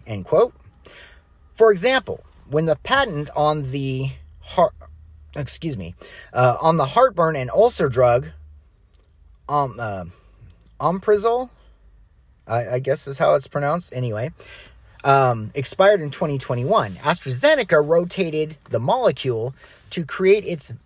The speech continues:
mirror image and named it, um, <laughs> I'm gonna butcher this name too, um, named it, quote, uh, esomeprazole, end quote, and patented for another twenty years.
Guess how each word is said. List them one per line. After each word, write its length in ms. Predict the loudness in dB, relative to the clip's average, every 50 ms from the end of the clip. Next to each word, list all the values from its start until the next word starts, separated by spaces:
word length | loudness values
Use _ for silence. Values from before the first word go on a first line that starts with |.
| _ -8
mirror 460 | -6 -2 0 4 6 6 6 4 4 0
image 540 | -2 -2 0 -2 -4 -6 -8 -10 -12 -14 _ _ _ _
and 180 | -4 -2 -2 -2
named 260 | -2 -4 0 2 4
it, 160 | 2 2 2 -2 _ _ _ _ _ -20 -20 _ -20 _ _ _ _ -20 _ _ _ _
um, 520 | -6 -6 -4 -4 -6 -6 -6 -8 -10 -12 -14 -18 -8 -8 -8 -6
<laughs> 340 | -6 -6 -4 -4 -4 -2 -4
I'm 100 | -4 2
gonna 200 | 2 2 2 2
butcher 340 | 2 0 0 0 0 -4 -4
this 240 | -4 -4 -6 -6 -6
name 220 | -8 -8 -8 -8 -8
too, 300 | -6 -2 0 0 0 -2 -8 -18 -20 -20 -20 -20 -20 -20 -20 -12 -2
um, 400 | 2 4 4 4 4 2 -2 -4 -4
named 320 | 0 2 2 2 4 4
it, 240 | 4 4 4 2 -4
quote, 420 | -2 2 4 4 4 4 0 -8 -20 _ _ _ _ _ _ _ _ _ _ _ _ _
uh, 220 | -8 -6 -6 -6 -8 -12 _ _ _ _ _ _ _ _ _ _ _ _ _ _ _ _ _ _ _ _
esomeprazole, 1000 | 2 2 2 4 0 0 0 0 0 2 2 2 2 0 -2 -2 -2 -6 -10 -14 -18 _ _ _ _ -10
end 180 | -10 -10 -6
quote, 400 | -2 2 2 2 2 0 -2 -12 _ _ _ _ _ _ _ _ _ -16 _
and 180 | -6 -4 -4 -2
patented 440 | 0 0 0 0 0 -2 -4 -6 -2
for 160 | 2 4 4
another 280 | 4 4 0 0 0 -2
twenty 320 | -2 -4 -6 -4 -4 0
years. 500 | 2 2 2 2 0 -4 -10 -12 -14 -14